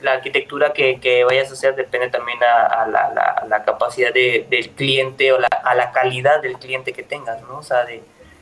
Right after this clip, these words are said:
de, de, pues, si está, si es para una, para una, una, una chava de dieciocho años judía que se acaba de casar y quiere todo cozy,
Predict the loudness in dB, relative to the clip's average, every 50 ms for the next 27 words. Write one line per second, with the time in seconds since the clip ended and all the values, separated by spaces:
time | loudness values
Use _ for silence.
0 | _ _ _ _ _ -12 -8 -6 -6 -4 -6 -6 -6 -6 -6 -4 -4 -4 -2 0
1 | -2 -2 -2 -4 -8 -6 -2 0 2 2 2 2 4 4 2 2 0 -2 -4 -12
2 | -18 -20 -20 -20 -20 -20 _ -14 -6 -2 0 2 2 2 2 0 -2 0 2 2
3 | 4 2 2 2 2 2 4 4 4 4 4 2 0 0 0 2 2 2 2 0
4 | 0 0 2 2 2 2 0 -2 -4 -4 -2 0 0 2 0 0 -2 -2 -2 -2
5 | -4 -2 0 2 2 4 4 4 4 2 0 -4 -8 -8 -10 -10 -12 -14 -16 -18
6 | -20 -6 -2 -2 -2 0 0 2 2 2 2 2 -2 -6 -12 -10 -10 -8 -4 -2
7 | 0 0 0 -2 -4 -4 -2 0 2 4 4 4 2 2 0 -2 -2 0 2 0
8 | 0 0 -4 -6 -6 -6 -2 -2 -2 -2 -2 -2 -2 2 4 4 4 2 0 -6
9 | -16 -16 -16